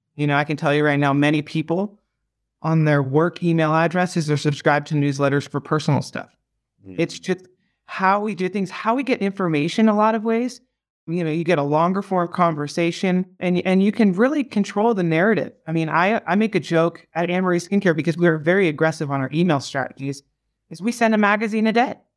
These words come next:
Speaker 1: basically. You know, like, putting out a magazine a day. We're sending out so much information in our emails every single day, but we're using them strategically as different ways to get people to the website. And same thing with our S M S.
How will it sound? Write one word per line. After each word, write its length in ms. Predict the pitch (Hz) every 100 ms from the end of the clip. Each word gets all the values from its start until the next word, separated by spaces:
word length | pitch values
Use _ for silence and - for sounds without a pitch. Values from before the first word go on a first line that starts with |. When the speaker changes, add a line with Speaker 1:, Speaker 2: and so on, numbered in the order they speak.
| _
Speaker 1:
basically. 480 | 147 147 - - 110 _ _ _ _
You 120 | -
know, 180 | 156 170
like, 80 | 175 - -
putting 200 | 196 208
out 140 | 196 185
a 60 |
magazine 400 | 185 165 160 170
a 80 | 165
day. 260 | 139 117 - _ _
We're 120 | 156
sending 400 | 170 196 196 202 151
out 380 | 156 156 151 _ _
so 380 | - - 190
much 180 | 214 202
information 720 | 185 185 175 165 170 165 160
in 180 | 147 156
our 100 | 147
emails 440 | 151 165 156 135
every 240 | - 147 151
single 200 | 156 147
day, 120 | 170
but 160 | 151 151
we're 100 | 160
using 380 | 160 196 220
them 160 | 190 165
strategically 880 | - 180 175 214 214 185 131 135 - _ _
as 220 | - 165 156
different 380 | 185 - 233
ways 280 | 156 160 170
to 100 | -
get 280 | 151 147 139
people 280 | 143 135 135
to 140 | -
the 120 | 143 170
website. 460 | 247 254 - - _ _ _ -
And 140 | 175
same 180 | 175 202
thing 200 | 208 214
with 140 | 202
our 120 | 190 165
S 240 | 170 165
M 80 | 151
S. 260 | - -